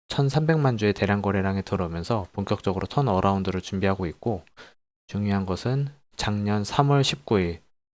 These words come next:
이후로 최대 거래량이다. 이렇게 알 수가 있습니다. 그래서 이 종목 또한 본격적으로 지금 오를 준비가 돼 있다. 이렇게 알 수가 있고 랭코 차트를 잠시 보시면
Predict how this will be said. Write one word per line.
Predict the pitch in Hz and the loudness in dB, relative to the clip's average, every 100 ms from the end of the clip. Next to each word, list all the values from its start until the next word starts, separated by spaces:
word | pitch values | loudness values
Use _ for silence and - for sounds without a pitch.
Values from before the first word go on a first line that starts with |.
| _ - | _ -2
이후로 | 101 98 107 135 | 0 2 2 2
최대 | - 160 | 2 2
거래량이다. | 151 107 90 82 80 85 - _ _ | 2 2 0 -4 -6 -8 -8 _ _
이렇게 | - 92 - | -8 -6 -4
알 | 82 | -6
수가 | - 90 | -6 -6
있습니다. | 80 - - 85 | -8 -10 -12 -10
그래서 | 85 90 113 127 | -8 -4 -4 -4
이 | - | -2
종목 | 101 101 92 | -2 -2 -4
또한 | - 92 117 135 _ _ _ _ | -2 0 -2 -6 _ _ _ _
본격적으로 | 104 104 - 104 95 95 95 95 95 | -8 -6 -4 -2 -2 -2 0 0 -2
지금 | - 98 90 90 87 | -4 -6 -6 -6 -6
오를 | - 107 | -4 -2
준비가 | 107 101 92 90 | -2 -4 -4 -6
돼 | 90 101 | -6 -6
있다. | 92 - 82 - _ _ _ _ _ - | -6 -8 -10 -10 _ _ _ _ _ -16
이렇게 | 98 - | -12 -8
알 | 85 | -8
수가 | 85 - 90 | -8 -8 -8
있고 | 82 - 123 - _ - | -10 -8 -8 -8 _ -6
랭코 | 92 - | -6 -6
차트를 | - 104 - 95 | -4 -4 -2 -4
잠시 | 92 92 90 - | -4 -8 -8 -12
보시면 | - - - 90 117 | -14 -14 -10 -6 -6